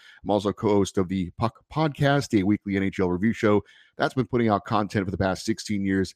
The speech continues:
and a passionate L A Kings fan for thirty years. It is time for another Kings fan feedback show, your chance to comment on anything going on with the L A Kings or this show. It could be something we talked about in a, a previous show this week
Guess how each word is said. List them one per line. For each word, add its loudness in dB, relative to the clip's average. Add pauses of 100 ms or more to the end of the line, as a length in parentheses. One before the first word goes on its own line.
and -2
a 0
passionate -6
L 0
A 0
Kings -8
fan -6 (480)
for 2
thirty -2
years. -8
It 10
is 4
time 2
for 2
another 4
Kings 0
fan 2
feedback 2
show, 6
your 4
chance -2
to -12
comment 2
on 0
anything 4
going 2
on 0
with 0
the -2
L 2
A -2
Kings -2
or 4
this -6
show. 6 (340)
It -4
could -6
be -2
something -4
we -2
talked -2
about -2
in -2
a, -2 (140)
a -8
previous 0
show 2
this -4
week -2